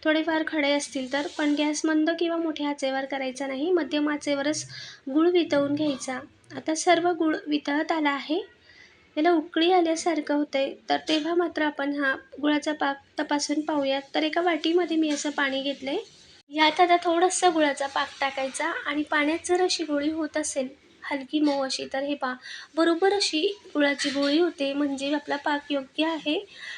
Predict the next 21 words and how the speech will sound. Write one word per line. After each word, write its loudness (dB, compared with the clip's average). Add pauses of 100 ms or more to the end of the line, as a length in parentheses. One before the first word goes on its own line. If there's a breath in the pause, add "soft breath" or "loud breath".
(140)
बरोबर 4
जास्त 0
आता 2
मोठे 0
आच 0
किंवा 0
मंद 0
आच -2
करायची -2
नाही. -2 (720 loud breath)
तर 2
यात 2
आता 2
कुटलेले 2
शेंगदाणे 2
घालूयात 0
आणि 0
पटकन -2
असे -2
मुरमुरेही 2
घालूयात. -4